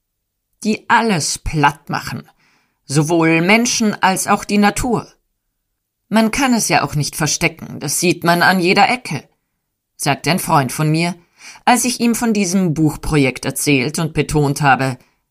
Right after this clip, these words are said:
dass es nicht nur für Frauen geschrieben ist. Ich ergänze diese Aussage: Männer sind sexistisch, bewegen sich geistig am äußeren Rand des Autismus-Spektrums und sind körperlich grobmotorisch.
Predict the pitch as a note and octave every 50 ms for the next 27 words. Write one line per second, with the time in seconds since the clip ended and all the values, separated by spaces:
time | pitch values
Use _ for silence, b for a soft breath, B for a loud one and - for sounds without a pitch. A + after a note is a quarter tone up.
0 | _ _ _ - C3 - A#2+ - - G3+ G3+ E3 - - - _ C3+ B2 - -
1 | - - - - E3+ F3 D#3 A#2+ - - - - - - B2+ A#2+ - G2+ E2 -
2 | D#2 - - - - - - _ _ _ _ _ _ _ _ _ _ _ _ _
3 | _ _ _ _ _ _ _ _ _ _ _ _ _ _ - F#3 D#3 - E3 E3+
4 | - - A3 G#3 F3+ - - - G#2+ A2 A2 A#2+ A#2 B2+ G2 - C#3 C3+ C#3 -
5 | - D#3 D3+ D3+ D3+ D3+ G3+ G#3+ B3 - _ _ _ _ _ _ _ _ _ _
6 | _ _ _ _ - D#3 C#3+ B2+ A#2+ G#2+ A2+ C3+ D3+ G3 D#4 - - _ _ _
7 | _ _ _ _ - C#3 C#3+ D3+ C#3 - - - - - - - G3+ G3+ - -
8 | - F3 F3 - - - - - - - _ _ _ D3 B2+ A#2+ B2 G#2 - A2+
9 | A2+ - A#2+ B2 - - - D#3 D#3 F3+ G3 - - - G#3+ G#3+ - - - A#2
10 | D3 - - D3+ D#3+ E3+ E3+ - - D3 B2 C3 A#2 B2 B2 B2+ C#3+ C#3 C3 -
11 | D3 C#3 - - A#2+ - - - A3+ A3 - - G3+ G3+ G3 - - - G3+ F3+
12 | - - - D#3+ E3+ E3 D#3 D3+ D3+ - - - _ _ _ _ _ _ _ _
13 | _ _ _ _ - A#3 A#3 A#3+ - B3 A#3+ A3+ - - - F#3 D3+ C3+ A#2+ -
14 | - - A2+ A2+ A2+ A2 - - - - _ _ _ - F#3+ G3+ F3+ E3+ - -
15 | - - - - - A#2+ G#2+ - - - - - - - - - _